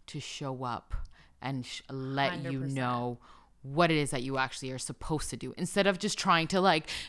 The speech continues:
Speaker 1: just frantically do work because, you know, society, society tells you that you need to be productive and you're only productive if you're constantly producing. And if you're constantly productive, then you're of value.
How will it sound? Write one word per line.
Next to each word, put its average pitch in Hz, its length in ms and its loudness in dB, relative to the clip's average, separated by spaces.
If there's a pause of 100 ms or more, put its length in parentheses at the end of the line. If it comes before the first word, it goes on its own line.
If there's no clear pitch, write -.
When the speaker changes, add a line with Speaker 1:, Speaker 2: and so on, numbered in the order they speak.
Speaker 1:
just 202 160 2
frantically 180 680 2
do 165 200 4
work 160 460 2
because, 180 420 2 (220)
you 180 100 2
know, 160 140 4
society, 156 480 2
society 156 460 -2
tells 151 240 -2
you 165 80 -4
that 143 140 -2
you 143 100 -2
need 143 180 0
to 147 80 -6
be 160 100 -2
productive 156 540 2
and 151 180 4
you're 151 160 0
only 160 200 0
productive 156 400 2
if 151 160 -4
you're 156 80 0
constantly 156 560 0
producing. 160 600 0
And 151 80 -2
if 139 80 -6
you're 151 60 -4
constantly 170 380 0
productive, 151 380 -4 (340)
then 160 280 6
you're 156 140 4
of 147 80 2
value. 131 640 0